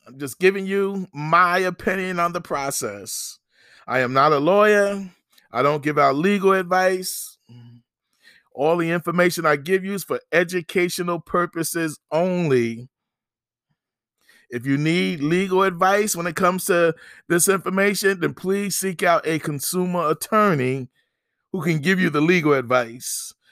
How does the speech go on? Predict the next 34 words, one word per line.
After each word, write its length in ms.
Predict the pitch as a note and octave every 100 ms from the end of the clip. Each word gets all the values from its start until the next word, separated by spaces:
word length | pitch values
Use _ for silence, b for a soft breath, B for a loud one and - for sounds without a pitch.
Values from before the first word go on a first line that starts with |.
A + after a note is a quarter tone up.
| b
All 120 | A#2
right, 240 | C3+ D#3+ D#3+
so 100 | C#3+
I 40 |
wanna 180 | D3 D3+
make 260 | D#3+ E3 D#3
that 180 | E3+
very 300 | C#3+ E3 E3+
clear. 400 | D#3+ F3+ E3+ C#3
I'm 120 | B2+ D3+
just 160 | D3+
speaking 320 | - F#3 E3+
in 80 | E3+
terms 260 | D3 E3 D3+
of 120 | -
education 840 | B2 A2 - A3 G3+ F#3 F#3+ F#3 F3 B B B -
and 440 | F#3+ F#3+ F3 D3+
my 520 | D3+ E3 E3 D#3+ D#3 - _
history 600 | - G3+ - D#3+ C#3+ C#3+
of 200 | C3 B2+
doing 300 | D#3+ D#3+ D3+
credit 300 | - E3 E3
repair 340 | C#3+ C3 D3+ C3+
for 100 | A#2+
so 180 | D#3
many 240 | D3+ C#3+ C3+
people. 480 | D3 B2+ E2+ F#2+ A2 _ _ _ _ _ _ _ _ _ _ _ _ _ A3 A#3+ _ _ _ _ _ _ _ B B -
Now, 400 | C#3 D#3 C#3 A#2+ B2 - A2
sending 440 | B2 - E3 F#3+ F#3+
out, 320 | F#3 F#3+ - b b b
uh, 400 | B2 A#2+ A2 B2
uh, 40 |
letter 380 | A#2+ C#3 F3 F#3+
disputes 640 | F3+ F3 - F#3+ G3+ -